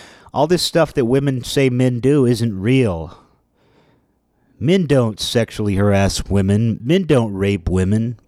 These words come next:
Men don't abuse women. Of course they do." You know, but sometimes there's this reactionary response that's like, "Women are making everything up. Every woman," and they're not.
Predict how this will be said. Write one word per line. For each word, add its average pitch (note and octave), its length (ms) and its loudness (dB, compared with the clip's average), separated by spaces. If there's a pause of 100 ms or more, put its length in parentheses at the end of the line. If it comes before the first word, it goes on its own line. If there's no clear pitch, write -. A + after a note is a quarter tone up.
Men D3+ 280 -2
don't C3+ 200 2
abuse G2 440 0
women. G#2+ 260 0
Of D#3+ 60 -6
course G3+ 260 0
they B2 140 0
do." F2+ 320 -6 (3250)
You G#2+ 120 -2
know, A2+ 80 2
but G#2 120 0
sometimes B2+ 540 0
there's A#2 180 0
this G#2+ 180 -4
reactionary G#2+ 1200 0
response F#2+ 640 -2
that's - 260 -4
like, F#2 280 -2 (1000)
"Women D#3+ 280 2
are E3+ 80 2
making C#3 360 0
everything C3+ 420 0
up. F3 180 0
Every C3+ 220 2
woman," C3 360 0
and D#3 240 -4
they're D3 120 2
not. D3 380 0